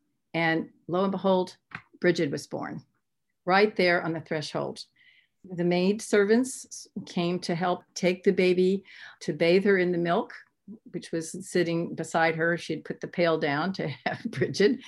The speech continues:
And then she swaddled her in, in a woolen cloak and went to finish her chores. So during that time,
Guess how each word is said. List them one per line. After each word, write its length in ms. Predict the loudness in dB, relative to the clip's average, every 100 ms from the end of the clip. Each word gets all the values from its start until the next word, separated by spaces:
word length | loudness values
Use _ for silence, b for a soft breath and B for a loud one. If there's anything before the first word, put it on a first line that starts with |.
| B B B 2
And 380 | 4 4 2
then 340 | 2 4 4 2
she 380 | 0 0 0 -2 -12
swaddled 540 | -8 2 4 4 0
her 340 | 0 2 2 0
in, 460 | -2 -2 -2 -4 -4
in 220 | -4 -2
a 80 | 0
woolen 340 | 0 0 -2
cloak 380 | -2 -2 -2 -6 -6
and 160 | -2
went 180 | -2 -4 -10 -20 -14
to 100 | -12
finish 360 | -6 -6 -4
her 80 | -8
chores. 500 | -4 0 0 0 -6 B B B
So 320 | 0 2 2 -2 -8
during 320 | 2 4 6 4
that 240 | 4 0
time, 480 | -2 0 2 0